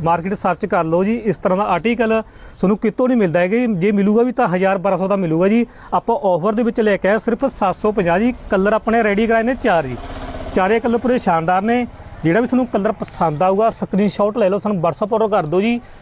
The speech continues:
ਸਕਰੀਨ ਦੇ ਉੱਪਰ ਨੰਬਰ ਦਿੱਤਾ ਹੋਇਆ ਅਠੱਤਰ ਤਿੰਨ ਛਿਹੱਤਰ ਪਚਾਸੀ ਇੱਕ ਸੌ ਇੱਕ ਜੀ। ਅਲੀ ਸ਼ੇਰ ਵਾਲੇ ਕੱਪੜੇ ਮਸ਼ਹੂਰ ਦੁਕਾਨ, ਥਾਣਾ ਰੋਡ ਭੀਖੀ।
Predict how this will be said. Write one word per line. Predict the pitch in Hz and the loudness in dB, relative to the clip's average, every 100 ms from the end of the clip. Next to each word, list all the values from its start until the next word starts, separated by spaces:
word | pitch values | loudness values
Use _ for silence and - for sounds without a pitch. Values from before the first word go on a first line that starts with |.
| - | -14
ਸਕਰੀਨ | - 170 220 214 | -6 0 2 2
ਦੇ | |
ਉੱਪਰ | 220 233 | 0 0
ਨੰਬਰ | 220 208 | 0 0
ਦਿੱਤਾ | - | 2
ਹੋਇਆ | 226 | 0
ਅਠੱਤਰ | 240 240 - | 0 -2 -2
ਤਿੰਨ | 214 226 226 | -2 0 0
ਛਿਹੱਤਰ | - 226 247 247 | -2 -2 -2 -2
ਪਚਾਸੀ | - 214 226 208 - 277 | -4 -4 0 -2 0 -2
ਇੱਕ | 233 226 | -2 -4
ਸੌ | 220 240 247 | -2 0 0
ਇੱਕ | 220 - | -2 -4
ਜੀ। | 175 131 - - - - - | -4 -4 -8 -20 -20 -12 -2
ਅਲੀ | 180 226 | 2 2
ਸ਼ੇਰ | - 233 | 2 2
ਵਾਲੇ | 233 | 2
ਕੱਪੜੇ | 240 196 220 | 0 -2 0
ਮਸ਼ਹੂਰ | 226 233 262 254 | 0 2 0 0
ਦੁਕਾਨ, | 185 - 196 240 262 - | -2 0 0 0 -2 -2
ਥਾਣਾ | 202 196 220 | 0 2 2
ਰੋਡ | 233 | 2
ਭੀਖੀ। | 226 269 240 - 240 | 0 -2 -2 0 0